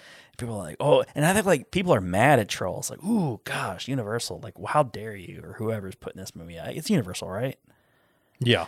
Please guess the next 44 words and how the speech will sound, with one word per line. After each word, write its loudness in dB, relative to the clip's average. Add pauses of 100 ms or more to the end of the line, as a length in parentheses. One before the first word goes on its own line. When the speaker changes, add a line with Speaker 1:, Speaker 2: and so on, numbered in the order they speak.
(100)
Speaker 1:
Yeah, 2
so, -8
like, -6 (100)
you 0
know, -6
I'm -2
sure, 4
like, -4
theater -8 (100)
owners -4
are -14
very -6
upset -6
with -10
this. -8
Like, -14 (180)
it, -6
it's 4
a 4
risk. -2 (120)
Like, -8
they, -2
they 0
could -4
do, -4
they -2
could -6
potentially -2
do -6
damage, -6 (240)
you -8
know, -12 (100)
to -12
their -14
future -12
relationships -10
with -16
these -12 (680)
theater 0
chains. -8
But -14
I, 2
I 2
think, 0